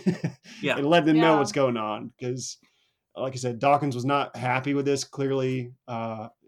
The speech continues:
Speaker 2: yeah, just so confusing. And they just did this week before, before with Ivar. That was the exact same thing.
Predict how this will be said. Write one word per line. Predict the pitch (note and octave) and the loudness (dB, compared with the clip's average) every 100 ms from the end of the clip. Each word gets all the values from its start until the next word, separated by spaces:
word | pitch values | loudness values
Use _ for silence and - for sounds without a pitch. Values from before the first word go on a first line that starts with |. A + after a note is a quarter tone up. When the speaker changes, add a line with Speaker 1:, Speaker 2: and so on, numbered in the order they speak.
| _ | _
Speaker 2:
yeah, | B2 A#2+ A2+ | -16 -14 -14
just | B2+ B2 - - _ | -12 -12 -12 -18 _
so | - - D3+ | -12 -4 -4
confusing. | C3 A#2+ A#2 G#2+ B2+ | -4 -6 -8 -8 -6
And | F3 | -4
they | |
just | G3 F#3+ - | -4 -4 -2
did | G#3+ | 0
this | F3+ | 0
week | E3+ E3+ | 0 -2
before, | - E3+ D#3 - | -4 -6 -6 -12
before | - F3 | -2 -2
with | C#3+ | 0
Ivar. | C#3+ C#3 A#2+ A2 G#2+ | 0 0 0 -4 -6
That | C3+ | -8
was | B2 | -6
the | C3+ | -6
exact | A#2+ C3+ - | -2 -4 -4
same | A2+ G#2 | -10 -10
thing. | A#2 - | -16 -20